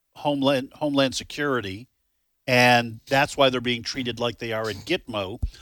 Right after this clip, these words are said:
Although, from what you said this morning in our story meeting, that there are some people claiming that the prisoners in D C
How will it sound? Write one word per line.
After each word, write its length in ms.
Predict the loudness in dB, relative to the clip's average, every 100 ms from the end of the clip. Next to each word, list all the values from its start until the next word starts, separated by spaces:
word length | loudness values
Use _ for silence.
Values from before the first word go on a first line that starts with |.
| -18 0
Although, 460 | 2 6 4 4 -4 -8
from 180 | -4
what 180 | -2 -2
you 80 | -4
said 240 | -2 -2 -2
this 180 | -6 -4
morning 400 | -2 -2 -4 -8 _ _ _ _ _
in 140 | 0 4
our 420 | 6 6 4 0
story 420 | -4 2 2 2
meeting, 420 | 0 -2 -2 -6 -10 _ _ -6
that 140 | 0
there 160 | 4 4
are 60 |
some 260 | 4 0 -2
people 340 | -2 -2 -4
claiming 480 | -2 2 2 2 0
that 400 | 2 2 0 -12 -18 _ _ _ _ _ _ _ _
the 200 | -8 -6
prisoners 560 | -6 -2 -4 0 -2 0
in 200 | -2 -2
D 260 | -2 -2 0
C 460 | -4 -2 -2 -4